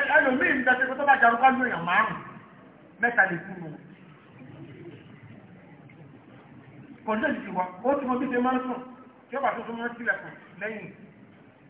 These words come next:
yá àdá sùn lólé. Bó ti jẹ́ pé oríṣiríṣi ohun làwọn èèyàn máa ń sùn. Àwọn kan náà ń bẹ, ìhòòhò ni a máa ń sùn.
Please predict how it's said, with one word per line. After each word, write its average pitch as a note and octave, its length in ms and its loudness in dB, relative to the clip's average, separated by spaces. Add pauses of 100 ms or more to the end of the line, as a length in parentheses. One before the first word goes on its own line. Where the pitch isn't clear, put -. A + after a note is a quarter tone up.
yá G#3+ 140 0
àdá F#3+ 260 2
sùn G3 180 -8
lólé. F3 240 -6 (1040)
Bó B3 140 -2
ti B3 80 -2
jẹ́ B3 160 -2
pé B3 140 -4
oríṣiríṣi A#3 340 -8
ohun G3 140 -8
làwọn F3 160 -6
èèyàn D#3+ 100 -10
máa F#3+ 120 -8
ń G3+ 80 -14
sùn. - 100 -18 (720)
Àwọn G#3 220 -8
kan G3+ 160 -2
náà A#3+ 100 2
ń F#3+ 80 -4
bẹ, F#3 80 -2 (100)
ìhòòhò E3+ 260 -4
ni E3+ 80 -6
a F3 60 -4
máa G3+ 160 -4
ń G3 60 -10
sùn. - 120 -14